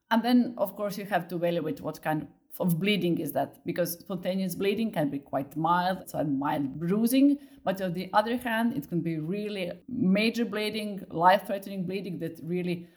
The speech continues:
requires immediate, immediate action. So when you're assessing a patient, so beside di-, having diagnosed of which type of Willebrand disease it is, or which subtype of type two, you have to look into the levels of factor eight,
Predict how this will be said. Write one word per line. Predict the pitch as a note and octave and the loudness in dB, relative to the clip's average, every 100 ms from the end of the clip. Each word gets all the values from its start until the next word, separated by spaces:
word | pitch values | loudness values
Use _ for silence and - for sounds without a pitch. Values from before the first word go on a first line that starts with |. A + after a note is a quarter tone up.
| _ | _
requires | D#3 - D3+ D3+ D3+ - | -10 0 6 6 4 -2
immediate, | D#3+ D3+ D3 B2+ - - - | -2 -2 -2 -6 -10 -12 -6
immediate | C#3+ D3+ C#3+ C#3 - | -4 -4 -6 -8 -8
action. | - - - - - _ _ _ _ _ _ _ | -8 -8 -8 -10 -14 _ _ _ _ _ _ _
So | - A#3+ A#3 - - - - | 4 4 4 -2 -20 -20 2
when | C4 B3+ | 6 8
you're | C4 A3 - | 6 4 -4
assessing | A3+ C4 B3 B3+ G#3+ | -2 0 0 -2 -4
a | |
patient, | G3+ G#3+ A#3 A3+ F#3 F3 - _ _ | -4 -4 -2 -2 -2 -6 -12 _ _
so | - | 0
beside | F#3+ F#3+ - G3 F#3+ F3+ C4+ - - - - | 2 4 4 6 6 4 2 -6 -18 -18 -6
di-, | D3 F3+ - | 4 4 4
having | G3+ G3 F3+ | 0 0 2
diagnosed | E3+ E3+ F3 D#3+ D3+ D#3+ | 4 2 2 -2 -4 -4
of | |
which | D3 E3 - | -8 -8 -4
type | - D#3 D#3+ | 0 0 0
of | F3+ | -6
Willebrand | G3 F#3+ F#3+ G3+ | -6 -6 -6 -6
disease | G3+ A3 A3 A3+ | -6 -4 -4 -4
it | A3 | -4
is, | A3 A3+ | -4 -4
or | - | -4
which | C#3+ D3+ - | -2 -4 0
subtype | - F#3+ F#3+ G3 G3+ | 6 6 4 -2 -2
of | F#3+ F#3 | -4 -4
type | G3 G3 - | -2 -2 -4
two, | A3+ A#3+ C4+ - _ _ | -4 -4 -6 -12 _ _
you | - E3+ | -2 2
have | E3+ E3 | 4 2
to | D3 | -4
look | E3+ D#3+ | -8 -4
into | D#3 D3+ | -4 -4
the | C#3+ C#3+ | -4 0
levels | D#3 D#3 C#3+ - | 2 2 0 -8
of | - | -10
factor | - - - - | -12 -14 -12 -2
eight, | G3+ G#3+ G#3 | 0 0 -2